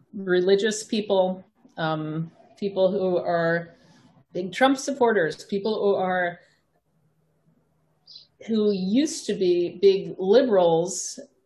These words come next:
and who are now, you know, and this would be myself, who a year or more ago started saying, "Wait a minute, this narrative, N P R isn't really talking about the things that are important to me.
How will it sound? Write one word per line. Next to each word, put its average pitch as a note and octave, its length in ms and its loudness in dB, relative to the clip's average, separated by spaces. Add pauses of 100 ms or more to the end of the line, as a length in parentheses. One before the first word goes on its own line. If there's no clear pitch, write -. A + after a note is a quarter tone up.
(160)
and F#3 380 -2
who F#3+ 320 4
are F3+ 160 0
now, F3+ 400 -2
you G3+ 80 -2
know, F#3 120 0
and F#3 120 -4
this G3+ 160 -4
would G3+ 100 -6
be G3 120 2
myself, F3+ 680 -2 (640)
who A3 240 2
a G3+ 260 -8 (120)
year B3+ 580 4
or G#3+ 80 0
more C#4 380 4
ago C#4+ 400 0
started A3+ 400 -4
saying, A3+ 300 -2
"Wait C4 180 0
a D#4 40 -4
minute, G3+ 380 -2 (160)
this A3+ 300 -4
narrative, A#3 540 0 (420)
N D#4 200 0
P D#4+ 180 -2
R C#4 200 4
isn't A#3 300 0
really A3+ 460 2 (540)
talking D4+ 520 -8
about C4 380 -2
the A#3 100 -8
things C#4+ 460 -2
that A3+ 180 6
are G3+ 280 2
important F4+ 340 -2
to - 40 -10
me. G#3 220 -2